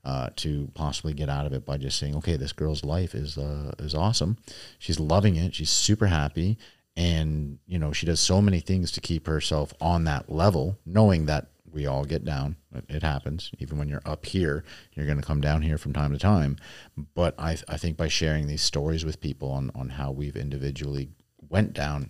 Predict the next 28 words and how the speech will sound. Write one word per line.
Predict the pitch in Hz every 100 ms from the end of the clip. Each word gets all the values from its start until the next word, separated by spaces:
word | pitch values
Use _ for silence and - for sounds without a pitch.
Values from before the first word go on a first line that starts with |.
| -
and | 78
got | 71 67
back | 73 67 76
up | 73
is | -
super | 73 -
important. | 58 - 67 - - _ _ - _ _ - - - _ _ _
How | - 98
would | 101 90
you | 92
deal | 78 87
with, | 76 76 65 -
uh, | 69 60 -
even | 92 107
if | 110
you're | 95 87 -
already | 78 82 80 78
set | - 67 60
up, | - -
you, | 71
you, | 65 71
you, | 62 71
your, | 67 73 62 - -
your | -
house | - 78 76 -
is | 71
looking | 73 - 67 64
good, | 67 67 67 65